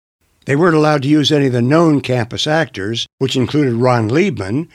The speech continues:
who went on to Broadway and television fame. And while I'm on the subject, I already mentioned that the African-American film pioneer Melvin Van Peebles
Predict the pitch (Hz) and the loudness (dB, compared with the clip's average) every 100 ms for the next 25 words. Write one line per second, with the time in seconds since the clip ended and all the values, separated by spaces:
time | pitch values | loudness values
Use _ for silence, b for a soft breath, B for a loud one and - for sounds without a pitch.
0 | b - 113 110 107 95 95 110 107 101 | b -8 -6 -4 -6 -6 -6 -6 -6 -6
1 | 107 95 - 175 151 104 101 90 - 90 | -8 -8 -4 -2 0 -2 -8 -12 -12 -12
2 | 92 139 - _ _ - 127 143 131 120 | -8 -10 -10 _ _ -2 2 2 2 2
3 | 110 - 208 160 123 135 - - - 127 | 2 0 -2 0 0 -2 -6 -20 -6 0
4 | 147 139 131 147 180 139 123 117 120 117 | 2 2 2 4 2 2 0 0 -2 -2
5 | 120 113 104 B 131 147 127 123 131 123 | 0 0 -2 B -2 0 0 0 0 2
6 | 139 127 120 101 - 156 156 117 117 110 | 4 2 0 -2 0 2 2 0 -2 0
7 | 110 123 120 131 123 117 107 113 110 107 | 0 2 2 0 0 -2 -4 -4 -6 -4
8 | 196 202 135 131 | -4 -4 -4 -4